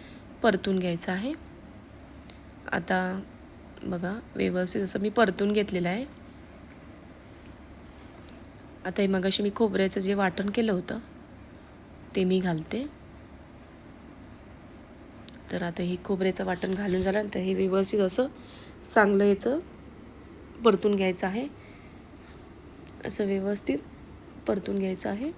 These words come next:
बघा मस्त असं कलर चेंज होईपर्यंत मी परतून घेतलेलं आहे.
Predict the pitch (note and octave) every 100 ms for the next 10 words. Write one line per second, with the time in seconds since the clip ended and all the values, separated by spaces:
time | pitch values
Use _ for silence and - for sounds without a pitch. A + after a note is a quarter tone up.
0 | - - - - - - - - - -
1 | - - - G3 F#3+ F3+ A#3 D4+ - -
2 | - - G3 F#3+ - F3+ G#3+ G#3 F#3+ F#3+
3 | G#3 F#3+ F#3 F#3 - F#3+ F3+ F3+ F#3 F3+
4 | F#3+ G3+ G#3+ F#3 F3 F3+ E3+ E3+ E3+ E3+
5 | A#3